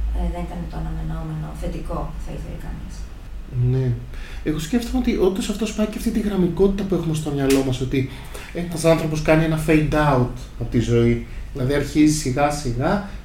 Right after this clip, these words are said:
Speaker 2: ε, παραιτείται, παραιτείται, παραιτείται, οπότε, ε, θα, σταδιακά θα δούμε σημάδια, θα δούμε στοιχεία.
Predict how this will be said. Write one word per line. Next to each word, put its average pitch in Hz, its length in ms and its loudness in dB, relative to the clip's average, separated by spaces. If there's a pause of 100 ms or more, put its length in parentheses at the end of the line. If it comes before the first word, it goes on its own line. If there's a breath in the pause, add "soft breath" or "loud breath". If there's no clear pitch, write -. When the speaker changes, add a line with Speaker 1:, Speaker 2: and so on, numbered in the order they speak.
Speaker 2:
ε, 131 80 -4
παραιτείται, 135 500 4
παραιτείται, 131 420 0
παραιτείται, 127 500 0
οπότε, 165 520 0 (840 loud breath)
ε, - 40 -4
θα, - 100 -6
σταδιακά 135 520 2
θα 156 120 0
δούμε 147 180 2
σημάδια, 143 540 0
θα 135 200 0
δούμε 139 180 2
στοιχεία. 156 840 2